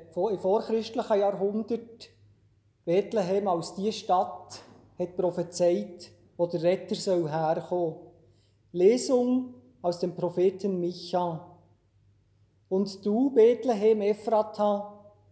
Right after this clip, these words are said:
zu klein, um zu den Tausendschaften von Juda zu zählen, aus dir wird er für mich hervorgehen, um Herrscher zu sein über Israel. Und seine Ursprünge liegen in der Vorzeit,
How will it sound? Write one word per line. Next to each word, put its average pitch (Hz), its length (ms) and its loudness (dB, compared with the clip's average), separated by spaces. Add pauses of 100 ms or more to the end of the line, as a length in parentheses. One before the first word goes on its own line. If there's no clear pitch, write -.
(280)
zu 196 180 -4
klein, 214 460 4
um 214 180 2
zu 202 140 -6
den 190 220 2
Tausendschaften 214 1040 0
von 180 200 -2
Juda 214 440 -2
zu 220 160 -10
zählen, 208 840 0 (680)
aus 180 340 0
dir 233 320 0
wird 196 240 2
er 202 80 2
für 202 140 -4
mich 190 320 -4
hervorgehen, 180 1040 -2 (560)
um 180 160 -6
Herrscher 208 480 0
zu 233 160 -6
sein 190 360 2
über 196 200 -2
Israel. 180 880 -2 (760)
Und 185 220 -4
seine 202 400 4
Ursprünge 240 760 0
liegen 226 400 -2
in 202 120 0
der 180 120 0
Vorzeit, 196 1120 -2